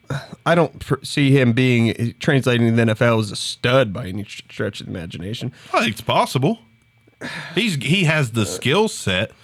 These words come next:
Speaker 1: Yes.
Speaker 2: to, to possibly be a good N F L running back, but he just,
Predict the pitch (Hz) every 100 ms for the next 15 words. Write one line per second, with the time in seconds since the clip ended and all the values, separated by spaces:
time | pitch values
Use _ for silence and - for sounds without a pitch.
0 | - - 233 185 - 139 127 - 123 107
1 | - - 147 175 196 - 147 123 113 107
2 | 92 98 107 92 95 - - - _ _
3 | _ _ _ - 113 101 107 117 110 107
4 | 98 104 92 92 120 117 87 85 90 -
5 | 95 101 98 95 92 101 113 120 120 -
6 | -